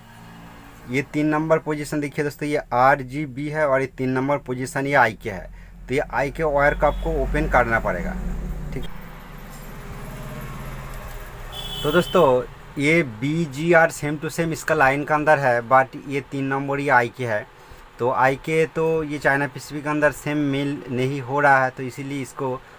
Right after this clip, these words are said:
आपको एक, अ, needle लेके ये point को आपको open करना पड़ेगा।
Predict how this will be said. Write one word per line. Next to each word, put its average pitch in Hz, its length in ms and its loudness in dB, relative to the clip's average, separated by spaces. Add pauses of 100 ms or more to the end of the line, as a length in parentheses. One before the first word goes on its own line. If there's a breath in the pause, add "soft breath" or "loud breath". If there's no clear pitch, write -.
(140)
आपको 139 340 -2
एक, 135 280 0
अ, 110 280 -2
needle 123 320 -2
लेके 139 400 0 (540)
ये 131 160 0
point 135 440 0
को 139 60 2
आपको 151 340 -4 (320)
open 143 300 -2
करना 120 260 2
पड़ेगा। 85 380 -4